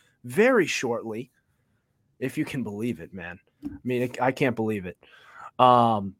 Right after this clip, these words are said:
it feels like yesterday when it was August and we were like, well, it still is, but it was, <laughs> it was July and we were like, "Man, let's just get some football." Now we're finally here.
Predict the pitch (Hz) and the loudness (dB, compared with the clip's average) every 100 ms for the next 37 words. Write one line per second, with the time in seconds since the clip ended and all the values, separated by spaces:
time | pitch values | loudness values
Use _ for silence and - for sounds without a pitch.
0 | _ _ _ _ - 135 165 160 151 131 | _ _ _ _ -4 2 6 8 6 4
1 | 139 131 - 123 120 113 120 117 110 104 | 4 2 0 0 0 -2 -2 -2 -4 -4
2 | 120 113 113 107 - - 113 110 107 107 | -2 0 -2 -6 -8 -10 -10 -8 -6 -6
3 | 107 98 92 92 _ 110 120 117 - 110 | -6 -8 -10 -14 _ -2 0 0 -2 -4
4 | 92 82 - _ 90 80 _ _ _ _ | -4 -8 -14 _ -10 -10 _ _ _ _
5 | _ _ 127 127 113 107 - - - 120 | _ _ 0 2 0 -4 -8 -10 -8 2
6 | 170 139 123 139 131 131 123 120 110 _ | 4 4 2 2 6 8 6 4 -4 _
7 | _ _ _ _ _ _ - 135 127 120 | _ _ _ _ _ _ -4 -2 0 -2
8 | 113 113 139 131 120 113 104 113 113 110 | -4 -2 -2 0 -2 -4 -6 -6 -6 -6
9 | 104 101 _ _ 110 113 - - - 113 | -10 -12 _ _ -14 -10 -8 -8 -8 -8
10 | 117 104 - 104 104 98 98 _ 110 127 | -8 -8 -8 -6 -8 -8 -10 _ -2 2
11 | 127 127 113 120 117 131 117 110 113 104 | 4 2 0 -4 -2 -2 -2 -4 -6 -6
12 | 110 104 98 | -8 -8 -10